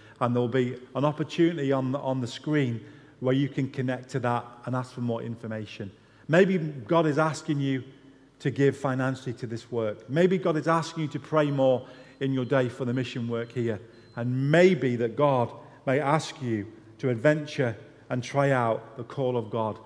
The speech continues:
You know, maybe for some of you, you wanna try a short-term mission. Well, you need to come and speak to us and we can explore that. Why don't you stand with me as we come to close right now?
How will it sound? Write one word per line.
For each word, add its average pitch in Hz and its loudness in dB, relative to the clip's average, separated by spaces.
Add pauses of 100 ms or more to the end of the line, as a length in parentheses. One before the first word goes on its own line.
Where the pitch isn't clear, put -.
(260)
You 139 -2
know, 143 4
maybe 156 2
for 151 -2
some 160 -6
of 151 -2
you, 156 2
you 151 2
wanna 143 0
try 143 0
a 135 -2
short-term 143 -2
mission. 127 -4 (360)
Well, 123 -4
you 131 0
need 143 0
to 143 -12
come 139 -4
and 127 -2
speak 135 -8
to 120 -2
us 110 -6 (240)
and 120 -2
we 131 2
can 127 -4
explore 113 -6
that. 98 -6 (220)
Why 165 4
don't 175 -4
you 156 -4
stand 135 -2
with 110 -2
me 110 -4 (320)
as 120 -4
we 113 -4
come 110 -6
to 117 -10
close 104 -8
right 101 -8
now? 98 -10